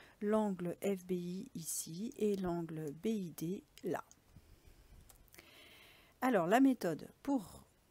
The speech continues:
déterminer ce genre de réponse, c'est de calculer le produit scalaire de deux façons, dont une qui fera intervenir l'angle des deux,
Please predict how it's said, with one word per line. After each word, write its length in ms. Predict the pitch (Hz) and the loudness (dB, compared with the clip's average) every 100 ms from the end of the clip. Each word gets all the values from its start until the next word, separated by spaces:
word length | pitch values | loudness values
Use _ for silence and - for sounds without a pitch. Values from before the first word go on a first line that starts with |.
| _ _ _ - | _ _ _ -2
déterminer 720 | 180 180 175 175 170 170 - - - | -2 0 0 0 0 -2 -4 -12 -10
ce 200 | - 170 | -6 -4
genre 280 | 170 151 147 - | -2 -2 -4 -6
de 200 | 190 185 - _ _ - | -6 -6 -14 _ _ -16
réponse, 520 | 170 - 285 302 - - - | -8 -2 -2 -2 -6 -8 -6
c'est 280 | - 226 | -2 0
de 160 | 202 180 | 2 0
calculer 480 | - 269 - 262 226 | 0 0 0 0 0
le 140 | 247 | 0
produit 320 | 247 262 226 | -2 -4 -4
scalaire 440 | 220 - 214 185 175 | -6 -4 -2 -2 -4
de 140 | 165 165 - | -8 -10 -4
deux 140 | 285 | -4
façons, 480 | 285 214 190 - 233 - - - - - - _ - | -2 -4 -4 -6 -6 -8 -18 -20 -20 -20 -20 _ -4
dont 280 | 196 214 - _ - | 0 0 -2 _ 0
une 400 | 233 370 254 180 - | 2 4 2 0 -6
qui 160 | - 196 | -8 -6
fera 400 | - 202 202 - | -4 -2 0 0
intervenir 580 | 202 196 175 180 180 170 | 0 2 2 2 2 2
l'angle 420 | 180 185 170 160 | 2 0 -2 -6
des 140 | 165 | -6
deux, 220 | 165 165 | -6 -8